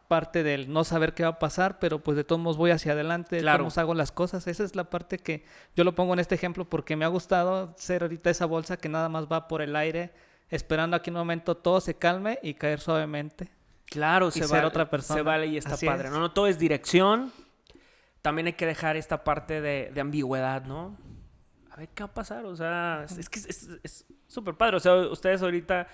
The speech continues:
Speaker 2: este, tú, Alex, que llegaste con, con las preguntas, est-, yo estaba emocionado porque dije, "¿Qué va a preguntar?". Me
Speaker 1: <laughs>
Speaker 2: encanta el, esta parte de reto. El concepto reto
Speaker 1: Sí.
Speaker 2: me fascina. Entonces, eh, esto es, esto soy yo,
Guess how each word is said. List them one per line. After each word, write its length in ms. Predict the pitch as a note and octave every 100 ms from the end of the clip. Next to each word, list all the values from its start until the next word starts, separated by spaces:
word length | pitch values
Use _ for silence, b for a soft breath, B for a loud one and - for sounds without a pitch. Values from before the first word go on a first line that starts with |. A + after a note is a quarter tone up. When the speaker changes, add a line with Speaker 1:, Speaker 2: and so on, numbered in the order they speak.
| B B B
Speaker 2:
este, 440 | D3+ D3 - D3
tú, 160 | - E3
Alex, 180 | D#3+ E3
que 80 | E3
llegaste 240 | D#3 -
con, 300 | - D3 C3 -
con 200 | C#3+ C3+
las 140 | C3+ -
preguntas, 460 | C#3+ C#3 D3 E3+
est-, 280 | D#3 - - C#3+
yo 80 | D3+
estaba 180 | - F#3+
emocionado 380 | G3 - D#3+ E3+
porque 160 | D#3+
dije, 100 | D#3+ -
"¿Qué 100 | F3
va 120 | F#3+
a 80 | G3
preguntar?". 640 | G#3 F#3 D3+ - E3 C#3+
Me 100 | D3+
Speaker 1:
<laughs> 0 |
Speaker 2:
encanta 460 | D#3 D#3 G3+ G3+ A#3+
el, 120 | G#3
esta 220 | E3+ G#3+
parte 260 | G3+ F#3 G#3
de 60 | D#3+
reto. 400 | - F3 F#3 C3+ G3+ B B -
El 160 | F3 F3
concepto 500 | G3 E3+ G3 - A3
reto 400 | G3+ G3+ A3 A3+
Speaker 1:
Sí. 180 | D#3+ F#3 _ _ -
Speaker 2:
me 220 | D#3 D#3+
fascina. 540 | D#3+ D3 D#3+ C#3+ B2 - _ - _
Entonces, 520 | - F#3 F#3+ G#3+ - -
eh, 280 | - C3 -
esto 220 | G3 -
es, 80 | G3+ F3+
esto 200 | - G3+
soy 180 | G#3+
yo, 240 | G#3 A#3+